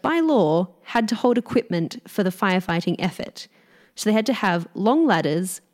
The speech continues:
leather buckets, axes, and fire hooks,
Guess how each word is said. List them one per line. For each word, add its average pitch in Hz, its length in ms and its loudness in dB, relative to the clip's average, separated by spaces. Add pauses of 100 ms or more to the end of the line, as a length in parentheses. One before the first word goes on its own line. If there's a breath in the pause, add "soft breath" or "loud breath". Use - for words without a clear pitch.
(240)
leather 214 280 2
buckets, - 680 -2 (180)
axes, 175 600 -2
and 160 240 -2 (220 soft breath)
fire 285 560 2
hooks, - 580 -4